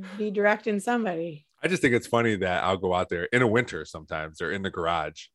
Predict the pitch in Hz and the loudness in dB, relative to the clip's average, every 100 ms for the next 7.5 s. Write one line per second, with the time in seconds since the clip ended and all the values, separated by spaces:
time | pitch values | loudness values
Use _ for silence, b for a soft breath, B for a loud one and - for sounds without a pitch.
0 | _ 90 85 82 80 80 80 78 76 87 | _ -6 -6 -4 -4 -6 -2 -2 -2 -4
1 | 90 - 92 - 92 85 82 82 80 82 | -6 -4 -4 0 0 0 -2 -4 -6 -4
2 | 80 87 82 - 85 90 92 92 95 123 | 0 0 0 0 -2 0 0 0 2 4
3 | 110 90 107 113 107 - 95 87 98 85 | 4 2 2 2 2 0 -8 0 0 2
4 | 95 - 104 95 104 101 101 98 B B | 0 2 0 0 0 2 2 0 B B
5 | _ 90 101 101 95 - 98 101 95 98 | _ -6 -2 2 2 0 -2 0 2 0
6 | 101 _ 127 - - 113 117 110 113 107 | -2 _ -8 -4 -2 2 2 2 2 2
7 | - 98 - - | 2 -2 -4 -8